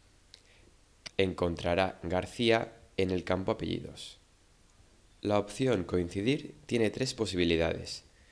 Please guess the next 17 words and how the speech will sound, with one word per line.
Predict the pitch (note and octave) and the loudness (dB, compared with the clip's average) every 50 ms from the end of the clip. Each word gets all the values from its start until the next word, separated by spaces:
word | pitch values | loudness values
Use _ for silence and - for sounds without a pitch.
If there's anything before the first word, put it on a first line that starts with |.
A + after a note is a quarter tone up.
| - _ - | -20 _ -12
Esta | - F#2 - - A#2 A#2+ - | -10 -8 -4 -2 0 0 2
primera | B2+ B2+ B2+ C3+ C3 C3 B2+ B2+ - - - - - - - _ _ | 2 2 2 4 4 4 2 0 -2 -8 -14 -20 -20 -20 -20 _ _
significa | - - - F#2 G2 G2 F#2+ F#2 - A#2+ - - E2+ E2 | -10 -8 -4 -2 -2 -2 -2 -2 -2 -2 -2 -2 -4 -4
que | - - | -4 -4
buscará | E2+ F2 E2 - - F#2 F#2+ G#2+ G2 | -4 -4 -4 -2 0 2 4 4 4
la | F2 E2 - | 4 2 0
palabra | - F2 F#2+ G#2 G#2+ F#2 - - - - | 0 2 2 2 2 2 0 -2 -4 -8
García | - - F2+ F2+ - - - - C3 C#3 C#3+ D#3+ - - - - | -6 -4 -4 -4 -4 -6 -4 -2 -2 0 -2 -2 -6 -10 -8 -6
en | - G2+ G2+ | -4 -4 -2
cualquier | G2 G#2 G2 F#2+ F#2+ - A2 A2 - | 2 2 2 2 2 2 0 0 2
posición | - G2 F#2+ - G2 - - B2+ C3+ C#3+ C#3 B2 | 0 -2 0 0 -4 -2 0 0 0 0 2 2
dentro | A#2 A2+ A2 - - F#2 | 2 2 2 2 2 2
del | F2 E2 D#2+ | 2 2 2
campo. | - - - E2+ - - - - - - - - _ _ - _ - _ _ _ _ _ _ _ _ _ _ - - _ _ _ _ _ - _ _ _ | 0 -4 -6 -6 -8 -12 -14 -16 -18 -20 -20 -20 _ _ -20 _ -20 _ _ _ _ _ _ _ _ _ _ -20 -20 _ _ _ _ _ -20 _ _ _
Por | - F#2 F2 | -6 -2 0
lo | F2 F2 E2+ | 0 0 2
tanto, | - G2 G2+ G#2+ G#2 - A2+ A#2+ C3+ - - | 2 2 2 2 2 2 0 0 0 -4 -10